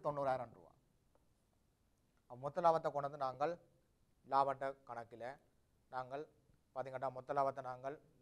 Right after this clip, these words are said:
லாப நட்ட கணக்கில கொண்டு வந்து பதிவோம். மொத்த லாபம் மீதி வந்தன்னு சொல்லி வரும். அப்ப நாங்கள் மேல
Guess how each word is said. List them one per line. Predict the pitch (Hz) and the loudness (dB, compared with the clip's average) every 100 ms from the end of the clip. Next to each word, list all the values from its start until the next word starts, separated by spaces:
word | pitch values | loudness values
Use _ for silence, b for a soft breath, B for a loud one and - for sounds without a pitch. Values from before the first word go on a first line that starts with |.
| 123 | 0
லாப | 127 139 | 4 4
நட்ட | 135 135 131 | 2 -4 -6
கணக்கில | 117 107 110 131 - _ _ _ _ _ - | -12 -12 -14 -14 -18 _ _ _ _ _ -8
கொண்டு | 135 | -6
வந்து | 139 139 | -4 -2
பதிவோம். | 123 123 147 - 131 | -4 -2 -6 -6 -14
மொத்த | 127 151 139 | -6 0 2
லாபம் | 117 139 156 _ 135 | 2 -2 -12 _ -16
மீதி | 143 147 123 | -10 -8 -10
வந்தன்னு | 117 110 107 | -12 -16 -18
சொல்லி | 120 120 | -18 -18
வரும். | - _ _ _ _ _ _ _ - - | -18 _ _ _ _ _ _ _ -20 -10
அப்ப | 139 151 | 0 2
நாங்கள் | 151 143 | 2 0
மேல | 160 | 0